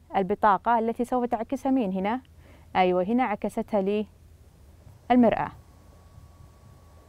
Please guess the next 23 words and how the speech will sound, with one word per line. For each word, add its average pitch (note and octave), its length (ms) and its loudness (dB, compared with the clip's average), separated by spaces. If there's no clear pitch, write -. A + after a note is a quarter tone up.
إذن F#3+ 200 -2
هنا G#3+ 140 -2
لاحظنا G#3+ 340 2
ماذا A3 280 2
وجود؟ B3 340 0
أيوة، F3 280 0
بقعة B3+ 440 -2
من A#3 360 0
الضوئية. F#3 560 -2
هذه D#4+ 320 0
البقعة A#3 540 -2
حجمها A#3+ 640 0
مع F#3+ 200 -4
حجم A3 320 0
الثقب، C4+ 420 -4
أيوة، F#3+ 260 2
إذا F#3+ 180 0
متساوي B3+ 840 0
تقريبًا A3+ 640 -2
حجمها G3+ 500 -4
مع G3+ 120 -4
حجم F#3+ 400 -2
مين؟ G3+ 240 -4